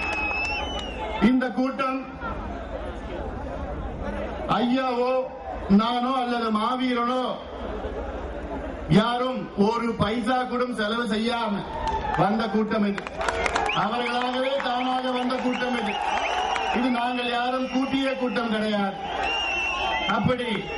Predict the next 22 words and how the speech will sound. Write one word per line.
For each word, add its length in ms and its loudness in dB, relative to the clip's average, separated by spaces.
எழுச்சி 440 2
உள்ள 260 4
இந்த 220 0
கூட்டம் 440 2
இங்கே 320 4
இந்த 280 8
திடலில் 500 0
விட 180 2
வெளியிலே 760 2
ஐந்து 500 4
மடங்கு 340 2
அதிகமாக 560 2
கூட்டம் 360 0
அங்கே 160 0
வெளியிலே 440 0
காத்துக் 340 0
கொண்டிருக்கிறது. 520 2
ஏன்னா 240 2
இந்த 140 2
திடலில் 540 2
இடம் 260 0
கிடையாது. 440 0